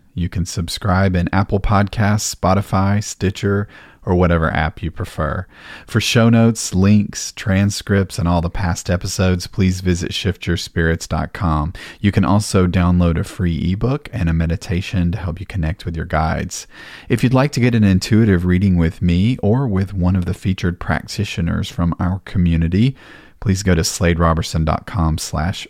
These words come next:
readings. And if you're interested in my professional intuitive training program,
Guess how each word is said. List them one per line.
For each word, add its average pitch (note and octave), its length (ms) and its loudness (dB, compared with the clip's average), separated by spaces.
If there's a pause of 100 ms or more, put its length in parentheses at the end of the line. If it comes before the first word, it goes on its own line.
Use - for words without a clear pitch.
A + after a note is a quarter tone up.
readings. D#2+ 640 -2 (480)
And D#3+ 200 0
if F2+ 200 -2
you're F2+ 120 -2
interested G2 520 2
in - 180 2
my D#2+ 160 4
professional - 720 -2
intuitive E2 500 -2
training G2+ 440 2
program, E2 580 -2